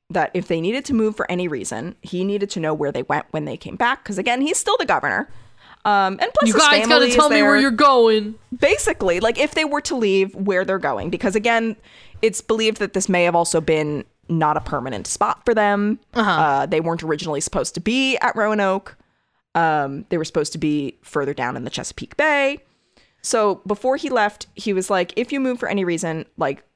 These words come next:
Speaker 1: I need a sign." So they, so they all agreed that they would indicate where they went by carving it on a wooden post of the palisade that had been erected by the settlers.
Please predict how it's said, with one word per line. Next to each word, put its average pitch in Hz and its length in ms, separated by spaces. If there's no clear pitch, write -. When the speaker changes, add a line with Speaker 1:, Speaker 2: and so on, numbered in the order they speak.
Speaker 1:
I 170 100
need 170 140
a 160 40
sign." - 360
So - 100
they, 151 180
so 170 160
they 160 120
all 226 180
agreed 180 460
that 143 280
they 175 220
would 165 380
indicate 226 640
where 170 220
they 180 100
went 156 480
by 147 320
carving 175 480
it 247 160
on 175 140
a 156 80
wooden 170 320
post - 440
of 151 260
the 147 180
palisade 202 800
that 151 100
had 151 100
been 143 120
erected 147 580
by 135 380
the 180 80
settlers. - 600